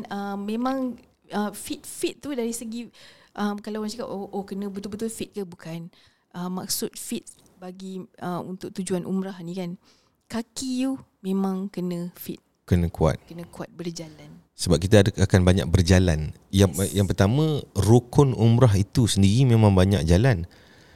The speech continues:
Speaker 2: Tawaf saja dah tujuh round, betul? Uh, lepas tu yang terbaru ni, bila diorang dah buat line, ada penjarakan.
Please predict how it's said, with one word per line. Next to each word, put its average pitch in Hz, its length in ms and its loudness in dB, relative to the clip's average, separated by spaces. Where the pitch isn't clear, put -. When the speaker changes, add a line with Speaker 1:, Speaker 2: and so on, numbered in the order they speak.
Speaker 2:
Tawaf 110 400 6
saja 120 400 6
dah 110 160 6
tujuh 90 320 4
round, 92 500 4
betul? 92 380 6
Uh, 85 320 0
lepas 90 200 4
tu 127 120 4
yang 110 160 6
terbaru 104 440 6
ni, 135 200 4
bila 113 240 6
diorang 107 320 6
dah 98 120 6
buat 92 200 4
line, 101 400 6
ada 92 200 6
penjarakan. 123 880 4